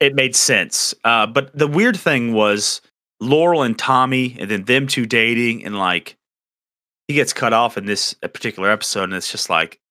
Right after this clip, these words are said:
man, I don't know. Like, it never felt good, I guess. It always felt kinda weird. Uh, the next episode is Vendetta. Basically, my little notes here were showing Huntress consumed with, with revenge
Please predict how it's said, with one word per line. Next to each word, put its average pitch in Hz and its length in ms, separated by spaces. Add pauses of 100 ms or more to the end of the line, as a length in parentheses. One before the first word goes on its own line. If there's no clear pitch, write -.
man, 110 300
I 135 180
don't 98 260
know. 101 360 (400)
Like, 131 120
it 151 100
never 151 260
felt 123 400 (240)
good, 101 400 (140)
I 87 80
guess. 78 420
It 110 80
always 117 260
felt - 240
kinda 92 240
weird. 78 360 (420)
Uh, 95 160
the 113 140
next 127 240
episode 120 480
is 101 120
Vendetta. 113 560 (220)
Basically, 139 640 (580)
my 117 240
little 117 200
notes 113 260
here 110 220
were 101 360 (760)
showing 147 400
Huntress 123 480
consumed 123 440
with, 117 200 (120)
with 113 220
revenge 113 600